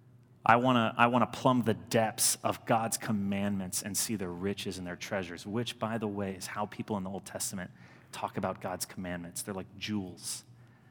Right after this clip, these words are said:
They're things you wanna collect. I think that's what God is calling us to. He's giving us a taste for that. Because, this is one of my favorite things my dad always used to say, "Spiritual maturity is not based on knowledge, it's based on obedience."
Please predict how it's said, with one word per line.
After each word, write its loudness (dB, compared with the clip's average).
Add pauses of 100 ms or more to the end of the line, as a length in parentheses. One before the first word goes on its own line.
(340)
They're -2
things 0
you 2
wanna 2
collect. -4 (2250)
I -8
think 0
that's 0
what -6
God 2
is 0
calling -2
us -6
to. -8
He's -4
giving 0
us -2
a -8
taste -6
for -10
that. -10 (680)
Because, 4 (100)
this -4
is 0
one 6
of 4
my 4
favorite 0
things -2
my -2
dad 2
always -4
used -6
to -2
say, -2
"Spiritual 0
maturity 2
is -2
not 2
based 0
on -2
knowledge, 0 (300)
it's -10
based -6
on -6
obedience." -8